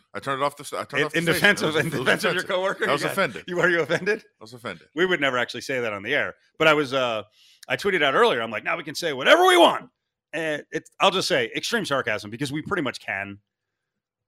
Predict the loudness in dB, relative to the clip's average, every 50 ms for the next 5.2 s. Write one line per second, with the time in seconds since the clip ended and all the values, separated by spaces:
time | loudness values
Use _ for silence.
0 | _ _ _ _ -12 -12 -8 -6 -4 -4 -4 -4 -6 -10 -12 -8 -2 0 0 0
1 | 0 -2 -6 -10 -10 -12 -12 -14 -18 -18 -8 -4 -2 0 0 0 -2 -4 -6 -6
2 | -6 -6 -6 -8 -8 -10 -12 _ 0 2 2 2 2 0 -6 _ -4 -2 -2 -2
3 | -2 -2 -2 0 0 0 0 0 -2 -2 -2 -4 -6 -6 -8 -8 -10 -14 _ _
4 | _ _ _ _ _ -8 -6 -4 -4 -4 -6 -6 -6 -6 -8 -8 -8 -6 -8 -8
5 | -8 -6 -8 -10